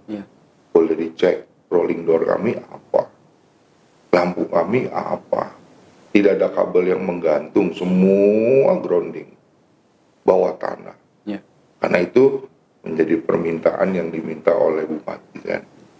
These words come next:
Speaker 2: "Saya nggak mau bangunan ini ada kabel melintang." Oh ya, kami penuhi. Bicara fasilitas umum, ada subterminal,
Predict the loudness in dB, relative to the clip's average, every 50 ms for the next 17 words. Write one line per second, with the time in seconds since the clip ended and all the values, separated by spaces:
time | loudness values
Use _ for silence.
0 | _ _ _ -2 2 2 2 4 2 0 0 0 -2 -4 -6 -6 -8 -6 -6 -6
1 | -2 0 2 2 2 0 -2 -6 _ _ _ _ _ _ _ 0 0 0 0 -4
2 | -6 -4 -2 -2 -2 -2 -4 -8 -8 -6 -4 -2 0 -2 -2 -2 -6 -12 _ _
3 | _ -4 -4 -4 -4 -4 -6 -6 -6 -2 0 0 0 0 -4 -4 -4 -4 -4 -2
4 | -2 -2 -2 -2 -6 -12 -10 -10 -8 -8 -8 -10 -10 -12 _ _ _ _ _ _
5 | _ _ _ _ _ -2 0 0 0 0 0 -2 2 4 4 4 4 2 0 -2
6 | -4 -6 -6 -12 _ _ _ _ _ _ _ _ _ _ _ _ _ _ _ _
7 | _ _ _ _ _ _ _ 0 4 4 4 4 4 2 2 2 4 2 2 0
8 | 0 -2 -8 -14 -18 _ _ _ _ _ -6 -6 -6 -4 -4 -4 -4 -4 -4 -4
9 | -4 -6 -6 -4 0 2 2 2 2 0 -2 -2 -2 -4 -8 -18 -18 _ -2 -2
10 | 2 2 0 0 0 -4 -6 -6 -6 _ -6 -6 -6 -4 -8 -10 -10 -6 -4 -4
11 | -4 -4 -6 -8 -8